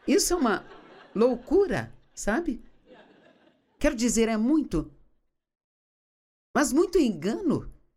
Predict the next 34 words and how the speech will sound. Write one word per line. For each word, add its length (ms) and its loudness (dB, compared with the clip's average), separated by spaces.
E 100 -2
nós 200 0
precisamos 580 0
nos 180 0
lembrar 380 0
que 100 -4
não 120 2
lutamos 460 0
contra 480 -2
carne 520 0
ou 140 2
sangue, 640 -2
mas 200 0
contra 280 2
principados 800 0
e 60 0
potestades 720 0
nas 160 -2
regiões 360 0
celestiais. 1040 0
Nossa 260 0
guerra 360 0
não 180 -2
é 100 2
com 140 -2
as 220 0
pessoas. 720 -2
Nossa 280 0
guerra 260 0
não 140 0
é 100 2
com 160 0
o 40 -4
governo. 800 0